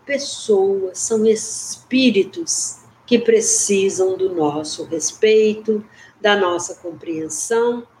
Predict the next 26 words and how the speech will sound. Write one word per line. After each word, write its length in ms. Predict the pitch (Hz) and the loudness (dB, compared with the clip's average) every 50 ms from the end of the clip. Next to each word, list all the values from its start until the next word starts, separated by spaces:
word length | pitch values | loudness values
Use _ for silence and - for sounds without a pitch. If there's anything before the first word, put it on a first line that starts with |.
| _ _ _ - | _ _ _ -6
da 160 | 220 254 269 | -2 0 0
arte 800 | 302 294 269 247 240 240 262 285 302 302 302 294 - - - 254 | 2 2 2 2 2 2 2 2 0 -2 -4 -8 -8 -8 -8 -6
da 160 | 233 247 240 | -2 -2 -4
convivência 720 | 240 - 233 220 214 220 214 208 190 185 180 175 - 202 190 | -2 0 0 0 0 0 -2 -2 -2 -4 -4 -4 -6 -10 -8
pacífica 800 | - 185 185 - - - 185 170 156 151 - - - - 160 151 - | -6 -6 -4 -4 -6 -6 -4 -4 -4 -6 -8 -16 -12 -12 -12 -10 -6
conosco. 680 | 180 175 165 156 143 - - - - - - - - - - - - - | -4 -4 -2 -2 -4 -6 -8 -6 -6 -4 -6 -6 -8 -14 -20 -20 -16 -8
E 160 | - 254 269 262 | -4 -2 0 0
mesmo 720 | 254 240 233 240 247 254 262 277 277 262 - 240 254 240 | 0 0 2 2 2 2 2 0 0 -2 -2 -2 0 0
aqueles 800 | 240 233 233 - - 247 240 240 240 233 214 214 208 - - - | 0 -2 -4 -6 -4 -2 0 0 0 0 0 -2 -2 -2 -6 -10
que 180 | - - 240 | -6 -4 -4
estão 520 | 240 233 - - - - 277 285 294 269 240 | -4 -4 -4 -8 -4 -2 0 0 0 0 -2
distante 720 | 214 - - - - - 311 330 311 302 - - 226 208 | -4 -4 -8 -6 0 2 2 4 4 2 2 0 -4 -4
de 180 | - 196 208 | 0 0 0
nós, 760 | 202 180 170 160 165 165 165 165 165 - - - - - _ _ _ - _ _ | 0 0 0 0 0 0 0 -2 -4 -6 -6 -8 -8 -10 _ _ _ -20 _ _
que 120 | - 302 302 | -6 -2 0
não 180 | 302 302 294 | 0 0 0
são 320 | 302 - 302 294 294 262 254 | -2 -2 -2 -2 0 0 0
nossos 480 | 247 254 262 277 269 269 - 226 - | 0 0 0 0 -2 -4 -6 -10 -10
conhecidos 1120 | - - 240 233 233 233 233 233 226 214 214 220 - - - 269 277 254 214 208 196 - - | -8 -4 -2 0 2 2 2 2 0 -2 -2 -4 -8 -6 -4 -4 -4 -4 -4 -4 -6 -6 -8
fisicamente, 1160 | - - 233 233 214 208 214 - - 202 190 185 185 180 170 160 156 160 156 - - - - - - - _ _ _ - | -6 -4 -2 -2 -2 -2 -4 -6 -4 -2 -2 -2 0 0 0 0 -2 -4 -4 -4 -4 -4 -6 -8 -20 -20 _ _ _ -8
mas 120 | 294 294 | -4 -2
são 160 | - 302 302 | 0 2 2
filhos 440 | 302 302 - 254 254 233 214 202 - | 0 0 0 2 2 2 2 0 -2
do 160 | 202 190 185 | -2 -4 -2
mesmo 360 | 180 180 180 165 165 175 175 175 - | -2 -4 -4 -4 -4 -6 -6 -6 -4
Pai, 440 | - 190 190 196 196 196 190 190 | 0 2 2 4 2 0 -2 -6